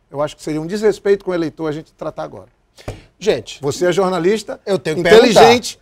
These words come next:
Speaker 2: perguntar.
Speaker 1: fica
Speaker 2: Eu tenho que lhe,
Speaker 1: fustigando.
Speaker 2: eu tenho que lhe perguntar.
Speaker 1: É igual uma coisa assim, o Botafogo ainda não ganhou o campeonato, mas eu acho que vai ser o campeão. Mas Botafogo eu posso falar assim, porque eu sou,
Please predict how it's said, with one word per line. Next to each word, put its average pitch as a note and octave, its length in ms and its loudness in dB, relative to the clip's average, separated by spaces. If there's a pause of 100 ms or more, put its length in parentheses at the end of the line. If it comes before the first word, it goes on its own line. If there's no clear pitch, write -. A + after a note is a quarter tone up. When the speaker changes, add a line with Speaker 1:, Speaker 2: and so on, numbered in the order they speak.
(180)
Speaker 2:
perguntar. - 0 -
Speaker 1:
fica G#3 220 -2
Speaker 2:
Eu A#3 100 0
tenho D#3 300 -6
que A#3 60 -2
lhe, F#3+ 80 0
Speaker 1:
fustigando. F#3+ 360 2
Speaker 2:
eu D#3+ 120 -4
tenho E3+ 260 -6
que G3 100 -4
lhe G3+ 120 -4
perguntar. G3 580 -4
Speaker 1:
É C#4+ 180 8
igual B3 160 6
uma C4+ 120 6
coisa G3+ 240 6
assim, D#3+ 160 -4
o E3 120 -2
Botafogo A#3 760 4
ainda A3 160 0
não G#3 120 -2
ganhou G3 200 2
o E3+ 40 -2
campeonato, F#3+ 520 -6
mas G#3 220 -4
eu G#3 240 2
acho G3 400 0
que A3 120 -12
vai G#3 180 -2
ser G#3 180 -2
o G#3 60 0
campeão. G#3+ 320 -2 (180)
Mas D3+ 200 -12
Botafogo E3+ 500 -6
eu A3+ 40 -8
posso A#3 200 -6
falar C#4 180 -4
assim, F#3 260 -10 (500)
porque D#3 180 -2
eu G3 100 6
sou, F#3+ 260 2